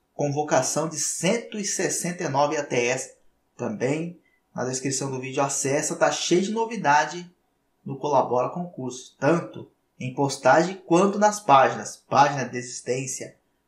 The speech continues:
página de vagas. Tá muito interessante lá, dá uma passada, tá bom? No blog. Vou falar dos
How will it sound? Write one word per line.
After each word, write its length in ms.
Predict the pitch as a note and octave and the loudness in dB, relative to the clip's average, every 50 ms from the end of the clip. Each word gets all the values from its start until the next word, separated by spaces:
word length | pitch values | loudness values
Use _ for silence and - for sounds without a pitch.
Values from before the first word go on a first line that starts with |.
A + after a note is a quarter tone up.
| _ _ _ - | _ _ _ 0
página 340 | B2+ C3 C3 C3+ C3+ B2 | 2 2 2 0 -2 -6
de 140 | A#2 C3 C3+ | -6 -8 -10
vagas. 880 | B2+ - A#2+ A#2+ B2+ C3 C3+ A#2 G2+ B2 B2+ B2+ B2+ - - - - _ _ _ _ _ _ _ _ _ _ _ _ _ - | -4 2 4 6 8 8 6 6 2 0 -2 -2 -2 -6 -10 -12 -14 _ _ _ _ _ _ _ _ _ _ _ _ _ -4
Tá 140 | A#2+ B2 | -2 -2
muito 260 | B2+ C3+ C#3+ C#3 D3 E3+ | -2 -2 -4 -4 -4 -4
interessante 640 | E3+ F3 E3+ E3+ E3+ E3 - - C#3+ C#3+ C#3 C#3+ | -2 0 0 0 0 -2 -2 -2 -2 -4 -2 -2
lá, 140 | C#3 A2+ G#2+ | 0 0 2
dá 180 | - A2 A#2+ B2+ | 2 4 2 2
uma 100 | C3 - | 4 2
passada, 540 | C#3 D3 D3 - - C#3+ A2 F#2+ - - - | 2 2 2 0 0 0 0 0 -2 -4 -8
tá 100 | G#2+ G#2+ | -8 -4
bom? 220 | B2 B2+ C3 C3 | -4 -4 -4 -6
No 100 | C3 - | -8 -6
blog. 320 | G2 A2 G#2+ - - - - _ _ _ _ _ _ _ _ _ _ _ _ _ _ _ _ _ _ _ _ _ _ - | -4 -4 -4 -4 -6 -10 -18 _ _ _ _ _ _ _ _ _ _ _ _ _ _ _ _ _ _ _ _ _ _ -12
Vou 200 | D3 C#3+ D#3+ E3 | -6 -2 -2 2
falar 260 | - E3 D#3+ D#3+ E3 E3 | 6 10 10 10 10 8
dos 400 | E3 D#3+ F3 E3+ - - - | 6 2 0 0 -2 -6 -14